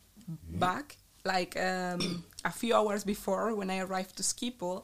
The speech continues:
Speaker 1: Yeah.
Speaker 2: it was a little bit difficult how to say Nijmegen. Now I know.
Speaker 1: <laughs>
Speaker 2: But when you come from the, for the first times to the Netherlands, you don't know for real how the words are pronounced.
Speaker 1: Mm-hmm.
Speaker 2: And in Spanish, if I read it in Spanish, it's li-, something like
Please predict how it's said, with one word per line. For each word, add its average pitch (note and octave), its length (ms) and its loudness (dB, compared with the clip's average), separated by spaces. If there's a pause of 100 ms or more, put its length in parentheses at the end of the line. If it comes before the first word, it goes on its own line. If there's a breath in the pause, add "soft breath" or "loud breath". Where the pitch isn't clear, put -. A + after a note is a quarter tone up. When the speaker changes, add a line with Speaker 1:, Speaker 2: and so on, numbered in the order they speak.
Speaker 1:
Yeah. E3 360 6
Speaker 2:
it A#3 100 2
was B3+ 140 4
a C4+ 60 6
little C4 180 4
bit A3 160 0
difficult A3+ 400 0
how G3+ 180 2
to G#3 160 -4
say G3 260 0
Nijmegen. G3+ 640 2 (200)
Now E4 240 6
I F#3+ 80 2
know. E3+ 420 0 (280)
Speaker 1:
<laughs> E3+ 260 -4
Speaker 2:
But G#3+ 260 6
when A3+ 260 0
you A3 120 -2
come D4+ 260 4
from A#3+ 200 2
the, - 180 -4
for A3 180 2
the A3 80 -2
first F#4 320 0
times F#3+ 260 2
to G3+ 120 -4
the G3 100 -2
Netherlands, G3 580 -2
you A3+ 120 -2
don't D#4+ 140 0
know D#4 440 -2
for C#4 220 -4
real D4 300 -2
how C4+ 260 -4
the C4 80 -2
words B3 400 -2
are A#3 360 -2 (340)
pronounced. A#3+ 640 -2
Speaker 1:
Mm-hmm. F#3 260 2
Speaker 2:
And G#3 200 -2 (600)
in F3 180 -6
Spanish, A#3 460 0
if F3+ 120 -6
I F3 100 -4
read F#3+ 200 -4
it G3 100 -6
in G3 140 -4
Spanish, A#3 480 -4
it's - 380 -6
li-, - 160 -8
something G3 340 -4
like F3 200 -4